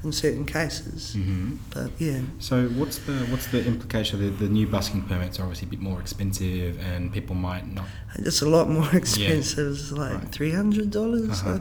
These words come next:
Speaker 1: think, and compared to, like, twenty.
Speaker 2: Right, right.
Speaker 1: Yeah.
Speaker 2: That's a lot.
Speaker 1: Yeah, I can't really afford that, so,
Speaker 2: Yeah.
Speaker 1: yeah.
Speaker 2: You should make a, um,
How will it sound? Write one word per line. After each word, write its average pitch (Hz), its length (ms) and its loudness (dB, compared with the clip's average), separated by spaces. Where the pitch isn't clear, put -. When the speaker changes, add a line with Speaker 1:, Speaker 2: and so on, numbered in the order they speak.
Speaker 1:
think, 214 300 -2
and 151 160 -2
compared 151 380 -4
to, 143 300 -6
like, - 120 -8
twenty. 156 680 -2
Speaker 2:
Right, 90 300 -2
right. 156 120 -2
Speaker 1:
Yeah. 147 260 0
Speaker 2:
That's 117 160 -4
a - 40 -4
lot. 107 240 -4
Speaker 1:
Yeah, 175 400 6
I 156 60 2
can't 156 220 0
really 175 240 2
afford 151 420 -2
that, 135 200 -4
so, - 200 -10
Speaker 2:
Yeah. 107 200 -2
Speaker 1:
yeah. 143 240 -4
Speaker 2:
You - 80 -2
should 107 140 -4
make 104 160 -6
a, - 560 -8
um, 95 360 -4